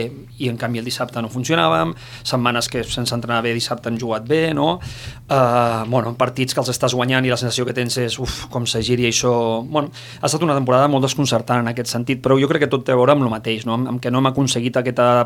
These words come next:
tranquil·litat, aquesta, aquesta continuïtat, no? En els resultats, perquè al final no ens enganyem, els resultats és el que ens donen la,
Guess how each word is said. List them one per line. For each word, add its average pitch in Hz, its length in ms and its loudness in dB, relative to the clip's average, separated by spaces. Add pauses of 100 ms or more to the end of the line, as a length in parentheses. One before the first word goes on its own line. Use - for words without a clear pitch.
tranquil·litat, 123 720 2
aquesta, 120 680 2 (460)
aquesta 131 360 0
continuïtat, 127 800 6
no? 131 480 4
En 123 100 0
els 120 160 -2
resultats, 131 560 0
perquè 127 180 -2
al 120 60 -2
final 117 160 -6
no 123 60 -2
ens 117 80 -6
enganyem, 113 300 -6
els 113 100 -8
resultats 117 340 -8
és 123 100 -6
el 123 100 -4
que 123 60 -2
ens 120 120 -4
donen 117 280 -2
la, 107 540 -6